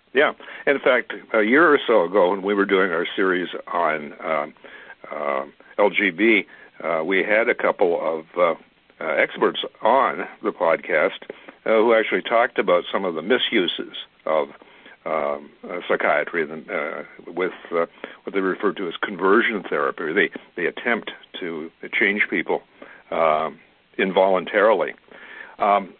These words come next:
but the big change with D S M three and where it became more, um, grounded, I think, as a, uh, uh, nosology for, uh, uh, illness is that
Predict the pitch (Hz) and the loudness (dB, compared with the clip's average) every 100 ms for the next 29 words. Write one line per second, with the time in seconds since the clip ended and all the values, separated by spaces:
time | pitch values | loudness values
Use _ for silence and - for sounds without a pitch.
0 | - 117 143 - 262 220 - 190 160 107 | -6 -2 0 2 2 2 2 2 2 -2
1 | - - - 104 107 - 120 120 117 - | -2 -2 -2 2 2 0 2 4 4 2
2 | 104 87 - 117 120 90 76 92 92 - | 0 -2 -8 0 2 2 0 -4 -8 -14
3 | - - 117 127 123 - 101 - 110 104 | -20 -4 2 2 2 -4 -6 -2 -2 -2
4 | 95 _ _ - - - - 110 107 107 | -8 _ _ -20 -20 -20 -6 2 4 4
5 | - - - 117 87 76 - _ _ _ | 2 -6 -8 -4 -4 -6 -14 _ _ _
6 | _ _ _ - - - 107 113 127 95 | _ _ _ -20 -10 0 2 4 2 2
7 | 82 80 85 82 - - - - 82 85 | 2 0 -2 -4 -6 -18 -20 -4 0 2
8 | 82 - - 87 80 78 76 73 71 _ | 0 -6 -8 -4 -4 -4 -4 -4 -6 _
9 | _ - 82 73 76 - _ - 107 98 | _ -14 -12 -12 -14 -18 _ -4 0 4
10 | 101 110 104 92 90 - - - - 92 | 4 4 2 -2 -4 -12 -20 -20 -8 -2
11 | 90 87 87 85 80 78 _ _ _ - | 2 2 2 2 0 -2 _ _ _ -10
12 | 73 71 76 127 135 90 - - - - | -8 -6 0 2 2 -2 -6 -14 -18 -16
13 | - - 104 104 98 101 104 104 | -10 2 6 6 4 -2 2 2